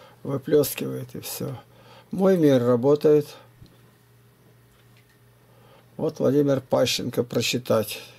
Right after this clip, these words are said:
Только щас, видно, зашел. Его не было. Что у него тут? «Мир вам, Игнатий Тихонович. Слава Богу, доехал хорошо. Дорогой были свидетельства, раздавал Евангелие.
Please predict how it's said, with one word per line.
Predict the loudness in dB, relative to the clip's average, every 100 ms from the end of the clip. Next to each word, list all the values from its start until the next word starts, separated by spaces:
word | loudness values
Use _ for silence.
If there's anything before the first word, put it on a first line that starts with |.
| -6
Только | -4 -2
щас, | -2 0 -2
видно, | -4 -6 -4
зашел. | -4 -4 -2 -4 -6 -16 _ -20 -20 -20 -20 -20 -12
Его | -10 -8
не | -6 -4
было. | -4 -4 -6 -10 -18 _ _ _ _ _ _ _ _ _ _ _ _ _ -20 _
Что | -14 -2 2
у | 4
него | 2 0
тут? | -2 -4 -6 -10 -20 -20 _ _ _ _ _ _ _ _ _ _ _ _ _ _ _ _ _ _ _ _ _ _ _ _ _ -20 -18 -4
«Мир | 2 4 4
вам, | 2 2
Игнатий | 2 2 2 2
Тихонович. | 2 0
Слава | 2 4 4
Богу, | 2 2
доехал | 4 4 4
хорошо. | 2 2 2 2 4
Дорогой | 4 6 6 4 4
были | 4 4
свидетельства, | 0 0 2 2 4 0 2 2 4 2
раздавал | 2 2 2 2 2
Евангелие. | 2 2 2 2 2 2 2